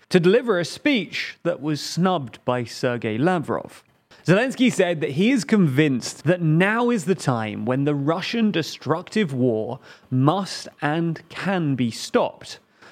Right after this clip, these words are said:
following Ukraine's recapturing of the important southern city of Kherson.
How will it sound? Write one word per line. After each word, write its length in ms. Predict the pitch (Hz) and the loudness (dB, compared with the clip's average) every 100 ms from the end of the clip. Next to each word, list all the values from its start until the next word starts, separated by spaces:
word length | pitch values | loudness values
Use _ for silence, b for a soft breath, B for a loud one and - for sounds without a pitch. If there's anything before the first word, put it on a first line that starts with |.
| B | B
following 460 | - 202 165 143 156 | 0 2 0 0 0
Ukraine's 540 | 147 - 147 147 131 | -2 0 0 0 -2
recapturing 880 | 139 135 - 190 170 - 123 139 170 | -2 -2 0 -2 -2 -4 -2 -2 -2
of 140 | 147 | -2
the 100 | 135 | -2
important 680 | 139 139 - 185 208 151 139 | -2 -2 -2 -2 -2 -4 -6
southern 400 | - 147 131 135 | -4 -6 -2 -4
city 540 | 127 139 - 127 113 | -4 -6 -4 -4 -2
of 160 | - - | -2 -4
Kherson. 680 | 113 107 - 233 151 113 | -8 -8 -4 -2 -2 -4